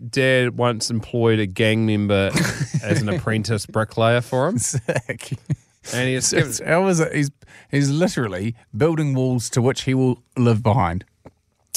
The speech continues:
Speaker 1: Ah.
Speaker 2: It's a circle of life.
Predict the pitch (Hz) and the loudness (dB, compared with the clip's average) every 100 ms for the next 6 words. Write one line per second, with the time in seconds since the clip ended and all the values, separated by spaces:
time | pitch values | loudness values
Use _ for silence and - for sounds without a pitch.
0 | - 139 175 190 190 185 190 196 190 180 | -10 -6 -4 -2 -2 0 2 2 2 2
1 | 160 _ - 135 - - 117 135 127 - | -2 _ -10 -10 -10 -10 -6 -2 -2 0
2 | 147 156 160 160 160 - 139 131 120 104 | 0 2 2 2 0 0 2 2 2 2
3 | 107 107 104 107 101 - | 2 2 0 -2 -6 -10